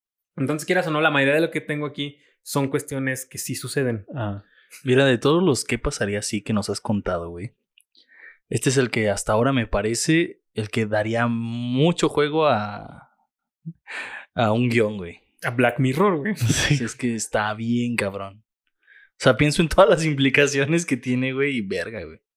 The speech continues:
Speaker 3: Pero
Speaker 2: estoy,
Speaker 3: bueno,
Speaker 2: yo
Speaker 3: ya.
Speaker 2: lo estoy pensando como experimento mental, güey.
Speaker 1: O sea,
Speaker 2: Sí,
Speaker 1: estaría muy
Speaker 2: estos
Speaker 1: cabrón.
Speaker 2: experimentos filosóficos, güey.
Speaker 3: Ajá.
Speaker 2: A ver, ¿qué, qué pasaría si estás en una situación tal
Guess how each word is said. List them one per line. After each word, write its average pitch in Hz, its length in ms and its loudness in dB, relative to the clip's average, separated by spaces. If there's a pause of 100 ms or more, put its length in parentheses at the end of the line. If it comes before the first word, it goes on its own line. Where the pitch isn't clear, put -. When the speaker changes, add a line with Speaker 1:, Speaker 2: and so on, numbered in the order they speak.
(560)
Speaker 3:
Pero 123 40 -2
Speaker 2:
estoy, 135 140 6
Speaker 3:
bueno, 120 220 6
Speaker 2:
yo 143 40 4
Speaker 3:
ya. 143 40 4
Speaker 2:
lo 151 60 2
estoy 147 160 -4
pensando 139 320 -2
como 120 140 0
experimento 107 880 0
mental, 98 460 -4
güey. 104 140 -12
Speaker 1:
O - 440 -20
sea, 127 100 0
Speaker 2:
Sí, 113 120 -2
Speaker 1:
estaría 123 160 2
muy 131 140 2
Speaker 2:
estos 117 180 0 (280)
Speaker 1:
cabrón. 110 120 -4
Speaker 2:
experimentos 107 560 -4
filosóficos, 110 760 -2
güey. 131 200 -16
Speaker 3:
Ajá. 107 460 -4
Speaker 2:
A 113 80 0
ver, 113 220 4
¿qué, 127 300 0
qué 135 80 -2
pasaría 135 460 2
si - 100 -10
estás 123 240 -6
en 131 140 -8
una 123 320 -6
situación 110 500 -6
tal 139 340 0